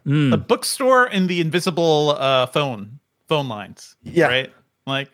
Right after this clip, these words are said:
Speaker 2: bookstore on
Speaker 3: it's
Speaker 2: the
Speaker 3: a
Speaker 2: phone.
Speaker 3: mail order bookstore that doesn't exist in the real world.
Speaker 1: Mm-hmm.
Speaker 3: There's no
Speaker 1: Mm-hmm.
Speaker 3: physical place, and it bought your company. How do you feel? How do you feel about that? <laughs>
Speaker 1: Well, again, I, I personally have absolutely no comment on this, but here's what I'm gonna do. Okay,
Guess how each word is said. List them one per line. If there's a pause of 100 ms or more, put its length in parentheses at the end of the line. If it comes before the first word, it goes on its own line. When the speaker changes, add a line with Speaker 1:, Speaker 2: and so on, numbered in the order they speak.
(160)
Speaker 2:
bookstore
on
Speaker 3:
it's
Speaker 2:
the
Speaker 3:
a
Speaker 2:
phone.
Speaker 3:
mail
order (100)
bookstore
that
doesn't
exist
in
the
real
world.
Speaker 1:
Mm-hmm.
Speaker 3:
There's
no
Speaker 1:
Mm-hmm.
Speaker 3:
physical
place,
and
it
bought
your
company.
How
do
you
feel? (400)
How
do
you
feel
about
that? (120)
<laughs> (920)
Speaker 1:
Well,
again,
I,
I
personally
have
absolutely
no
comment
on
this,
but
here's
what
I'm
gonna
do. (400)
Okay,